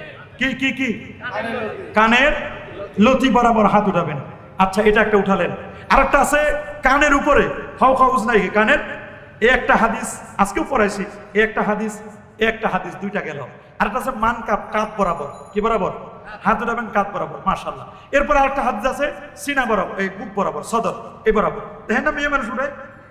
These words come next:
কয়টা হলো? কানের উপরে, কানের লতি, কাঁধ, বুক, কয়টা?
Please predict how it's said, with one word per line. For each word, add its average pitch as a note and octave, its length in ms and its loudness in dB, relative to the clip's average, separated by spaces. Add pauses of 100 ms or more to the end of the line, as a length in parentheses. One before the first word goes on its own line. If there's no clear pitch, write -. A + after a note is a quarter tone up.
কয়টা A#3+ 200 4
হলো? G#3 200 2 (1160)
কানের B3+ 280 4
উপরে, A3 360 4 (1000)
কানের C4+ 300 2
লতি, C4+ 380 0 (720)
কাঁধ, C#4 300 4 (1300)
বুক, C4 180 4 (920)
কয়টা? G3+ 300 2